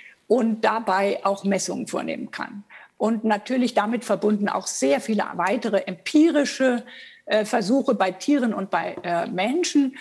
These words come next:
Ähm, also ich denke an Doris Köhler-Bischoff,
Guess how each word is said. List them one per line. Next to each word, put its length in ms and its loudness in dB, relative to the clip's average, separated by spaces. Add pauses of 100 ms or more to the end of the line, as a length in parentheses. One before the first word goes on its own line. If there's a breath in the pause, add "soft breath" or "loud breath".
(280 loud breath)
Ähm, 560 2
also 260 0
ich 120 -2
denke 320 2
an 680 -2
Doris 600 2
Köhler-Bischoff, 1120 2